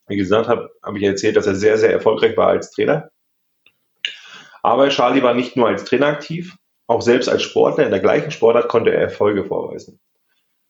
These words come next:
Wie jetzt ja, kann ich ja jetzt sagen, im Basketball,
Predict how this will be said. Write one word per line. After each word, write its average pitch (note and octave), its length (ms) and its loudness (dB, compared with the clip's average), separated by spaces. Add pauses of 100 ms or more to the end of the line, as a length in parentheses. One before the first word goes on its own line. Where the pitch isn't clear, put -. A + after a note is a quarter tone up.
(240)
Wie F#2+ 140 -6
jetzt G#2 240 2
ja, F#2+ 460 2
kann G2 160 -4
ich F#2+ 80 -8
ja G2 100 0
jetzt F#2 220 0
sagen, F#2+ 340 2
im F#2 100 -4
Basketball, C3 720 0